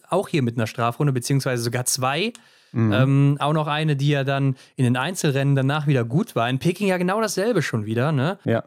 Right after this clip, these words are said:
Speaker 2: ja.
Speaker 1: Und natürlich auch Vanessa Hinz, ne?
Speaker 2: Ja, sie hat sogar zwei gebraucht dann.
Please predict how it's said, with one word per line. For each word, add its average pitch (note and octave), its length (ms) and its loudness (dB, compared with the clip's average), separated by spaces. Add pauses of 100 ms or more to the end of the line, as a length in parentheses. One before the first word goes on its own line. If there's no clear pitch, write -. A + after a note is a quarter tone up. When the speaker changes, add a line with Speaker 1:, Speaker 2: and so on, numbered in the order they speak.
(160)
Speaker 2:
ja. A#2 160 0 (120)
Speaker 1:
Und G#3 340 2
natürlich G#3 340 0
auch G3 140 0
Vanessa G3+ 320 -2
Hinz, B2+ 400 0
ne? C3 240 -2 (180)
Speaker 2:
Ja, A2+ 220 0
sie G#2+ 120 0
hat A2+ 120 -2
sogar G#2+ 260 -2
zwei A2 340 -2
gebraucht A#2+ 440 -2
dann. A#2+ 280 2